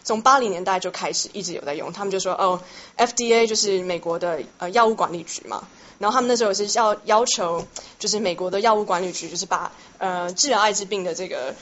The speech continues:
呃，药物把它更普及化，而不是只有就是私有的，就是非常昂贵的，那一般人不能够得到这些帮助。所以我们可以看到，在一九八零年代的时候，那时候有非常大型的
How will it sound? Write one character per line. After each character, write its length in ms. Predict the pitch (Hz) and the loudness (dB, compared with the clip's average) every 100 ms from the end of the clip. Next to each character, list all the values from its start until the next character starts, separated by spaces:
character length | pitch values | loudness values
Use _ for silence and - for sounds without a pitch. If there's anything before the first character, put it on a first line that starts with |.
| - - | -14 -4
呃， 320 | 180 170 170 | -2 -2 -2
药 240 | 214 208 | 4 6
物 240 | 190 185 190 - - | 6 0 -4 -20 -8
把 100 | - | -6
它 120 | 185 220 | -2 2
更 180 | 233 | 0
普 140 | 214 170 | 0 -8
及 200 | - - | -8 -4
化， 280 | 190 98 - | -4 -4 -4
而 80 | 185 | -8
不 80 | 185 | -4
是 100 | 202 | -4
只 120 | 185 | -2
有 120 | 165 | -4
就 80 | 160 | -6
是 100 | 175 | -6
私 280 | 180 - 202 | -6 -6 -6
有 160 | 190 | -6
的， 260 | - 76 - - - - | -6 -10 -10 -16 -20 -10
就 120 | 180 | -6
是 180 | 185 175 | -6 -4
非 160 | 220 | -2
常 100 | 196 - | -2 -4
昂 180 | 156 165 | -10 -2
贵 220 | 208 135 | -2 -2
的， 240 | - 196 185 | -6 -8 -6
那 160 | 202 | -6
一 100 | 185 | -4
般 180 | 214 190 | -2 -2
人 140 | 180 170 | -2 -4
不 80 | |
能 140 | 190 170 | -4 -4
够 100 | 185 | -6
得 180 | 180 143 | -6 -4
到 180 | 180 175 | -4 -2
这 80 | |
些 120 | 165 160 | -8 -8
帮 220 | - - | -10 -10
助。 180 | - - - - - - - - - - - - - | -12 -12 -18 -20 -20 -20 -20 -20 -20 -20 -20 -20 -6
所 100 | 381 | 2
以 20 | 359 | 4
我 20 | |
们 80 | 302 | 4
可 60 | |
以 40 | 311 | 4
看 80 | 311 | 4
到， 120 | 311 | 6
在 160 | 302 269 | 4 4
一 80 | |
九 140 | 277 233 | 2 4
八 140 | 226 | 4
零 80 | 233 | 4
年 60 | 202 | 0
代 60 | |
的 80 | 208 | 0
时 60 | 214 | 0
候， 80 | |
那 60 | 208 | 0
时 80 | 202 | 0
候 40 | |
有 100 | 180 | 0
非 140 | 175 240 | 2 2
常 240 | 202 185 | 2 0
大 260 | 240 226 185 | 0 0 0
型 360 | - 160 170 | -2 -4 -4
的 180 | 175 | -4